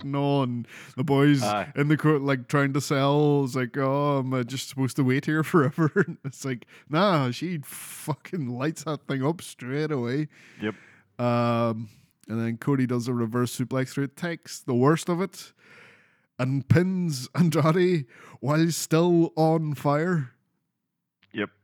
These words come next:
Speaker 1: He was still on fire when he did the pin, which was, like, aye, that, that, that was good. Dangerous, but
Speaker 2: The,
Speaker 1: good
Speaker 2: what, the
Speaker 1: shit.
Speaker 2: thing I will say, fair play to Cody, though, 'cause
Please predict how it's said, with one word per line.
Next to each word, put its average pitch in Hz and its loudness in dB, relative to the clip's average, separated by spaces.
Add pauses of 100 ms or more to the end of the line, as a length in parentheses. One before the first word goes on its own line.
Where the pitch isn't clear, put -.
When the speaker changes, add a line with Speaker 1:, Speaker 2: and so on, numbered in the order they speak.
(140)
Speaker 1:
He 190 2
was 196 2
still 202 0
on 180 0
fire 175 -2 (100)
when 151 -6
he 151 -2
did 151 -2
the 151 0
pin, 156 0
which 170 -4
was, 135 -6 (560)
like, 131 -4 (1160)
aye, 135 0 (300)
that, 123 -2 (500)
that, 135 -2
that 131 0
was 139 -6
good. 131 0 (680)
Dangerous, 147 0
but 120 -8
Speaker 2:
The, 127 -14 (1600)
Speaker 1:
good 123 -2
Speaker 2:
what, 143 -2
the 143 -2
Speaker 1:
shit. 123 -6
Speaker 2:
thing 143 -2
I 139 -2
will 123 -2
say, 110 -4 (600)
fair 120 -4
play 107 -4
to 104 -2
Cody, 104 -4
though, 110 -4
'cause 101 -8